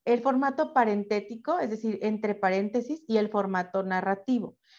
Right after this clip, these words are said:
¿Qué se pone entre paréntesis o, o, o qué se redacta dentro de, de mi, de mi trabajo? Bueno, eh, los, los tres elementos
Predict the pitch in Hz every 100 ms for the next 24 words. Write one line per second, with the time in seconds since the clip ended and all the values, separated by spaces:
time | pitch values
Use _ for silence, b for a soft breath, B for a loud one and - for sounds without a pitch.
0 | b - 269 302 - 285 285 277 226 214
1 | 214 214 202 208 214 247 247 302 - -
2 | 202 196 190 - 202 202 - 208 226 226
3 | 240 233 202 202 202 202 226 208 202 190
4 | 180 180 180 185 185 175 160 _ _ _
5 | _ _ _ _ _ _ _ 208 208 208
6 | 190 175 196 208 302 B B B 196 220
7 | 196 175 - - 226 226 233 226 226 -
8 | 226 226 226 240 247 285 277 277 269 254
9 | 247 294